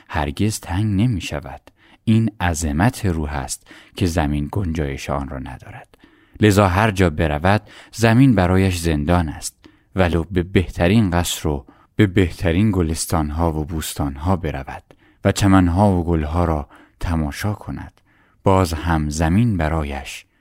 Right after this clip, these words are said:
تنگ است. لذا فرمود: "الدنیا سجن المؤمن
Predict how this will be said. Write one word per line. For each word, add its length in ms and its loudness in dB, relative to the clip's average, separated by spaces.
تنگ 380 -8
است. 300 -10
لذا 340 4
فرمود: 640 0
"الدنیا 760 4
سجن 420 2
المؤمن 600 -4